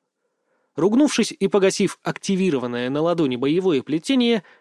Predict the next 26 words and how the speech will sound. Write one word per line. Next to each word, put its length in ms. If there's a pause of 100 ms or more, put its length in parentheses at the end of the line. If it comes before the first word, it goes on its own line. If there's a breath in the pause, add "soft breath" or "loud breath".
(120 soft breath)
я 220
развернулся 640
и 180
замер. 580 (240)
В 120
тени, 460
скрывающей 720
стул 280
в 100
углу 240
помещения, 720
сидел 360
второй 440
Салтыков. 720 (560)
Тот 160
же 120
профиль, 440 (280)
тот 180
же 140
нос, 360 (380)
те 140
же 140
волосы, 500
то 220
же 140
телосложение, 880